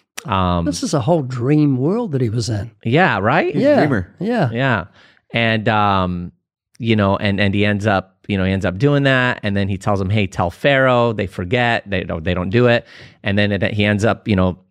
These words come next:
Speaker 1: it ends up happening, and then he gets elevated. He becomes second command of, of all of Egypt after interpreting Pharaoh's dream. And then this whole thing happens with his brothers,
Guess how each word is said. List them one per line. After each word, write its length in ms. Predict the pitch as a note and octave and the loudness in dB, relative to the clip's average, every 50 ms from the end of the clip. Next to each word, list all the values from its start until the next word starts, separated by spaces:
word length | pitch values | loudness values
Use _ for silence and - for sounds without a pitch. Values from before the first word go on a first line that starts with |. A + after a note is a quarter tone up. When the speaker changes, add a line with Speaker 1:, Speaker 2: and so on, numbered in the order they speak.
| _ _ - - | _ _ -6 -4
Speaker 1:
it 120 | F#2+ E2 | -2 0
ends 160 | G2 G2 G#2 G#2 | 2 2 2 0
up 120 | G2+ - | 0 -2
happening, 420 | - G#2+ F#2 - G2+ F#2 F2+ F2+ | -2 -4 -4 -4 -2 -2 0 0
and 80 | F2 E2+ | 0 0
then 60 | E2+ E2+ | 0 0
he 100 | F#2 E2+ | 0 0
gets 220 | F#2+ F2+ - - - - | -2 -2 -4 -4 -2 0
elevated. 580 | F#2+ F#2 F2 E2 F2 E2+ D#2+ E2 E2 E2 D#2+ | 0 0 2 2 0 0 2 0 0 0 0
He 80 | E2+ F2+ | -2 -4
becomes 300 | D#2 - - E2+ E2 - | -4 -4 -4 -4 -4 -2
second 260 | - F#2 F2 F#2 F2 | -4 -2 -2 -2 -2
command 360 | - F2 E2+ E2 E2 E2 D#2+ | 0 0 0 0 0 0 0
of, 200 | E2 D#2+ D#2 - - - - - - - - - _ - | -2 -4 -6 -8 -16 -20 -20 -20 -20 -20 -20 -20 _ -6
of 200 | - - E2 D#2 | -4 -2 0 0
all 220 | - E2 E2+ E2+ E2+ | 0 0 2 2 0
of 160 | D#2+ D#2 - | 0 -2 -2
Egypt 280 | - F#2 D#2+ F2+ F2 - | -2 0 0 0 -2 -2
after 180 | E2 - - | -4 -2 -2
interpreting 400 | E2+ D#2+ - - - - E2 E2 | -2 0 0 -2 -2 0 -2 -2
Pharaoh's 360 | D#2 - - F2 E2+ E2 D#2 - | -2 -2 -2 -2 -2 -2 -4 -4
dream. 360 | - - F2 E2 D#2+ E2 F2+ - - - - - - - - - - - _ _ _ _ _ - | -4 -2 -2 -2 -2 -4 -6 -10 -16 -20 -20 -20 -20 -20 -20 -20 -20 -20 _ _ _ _ _ 0
And 180 | G#2+ G2+ G#2 | 0 2 2
then 340 | A#2 A#2 A#2+ B2 B2 A#2+ G#2+ | 2 2 4 4 2 2 0
this 160 | G#2+ G#2+ - | 0 -2 -2
whole 200 | - - - A#2 | -2 0 0 0
thing 220 | A2+ - B2+ A#2 A2 | 2 2 0 0 2
happens 360 | A2 G#2+ G2+ - A#2 G#2+ G2+ | 2 0 0 -2 -4 -2 0
with 100 | A#2 A#2 | 0 2
his 140 | A#2+ A#2 A2+ | 2 0 0
brothers, 680 | - - D3 F3 F#3 D#3+ G#2 D#2 D#2+ - - - - | 0 0 0 2 2 2 0 0 -2 -6 -10 -16 -20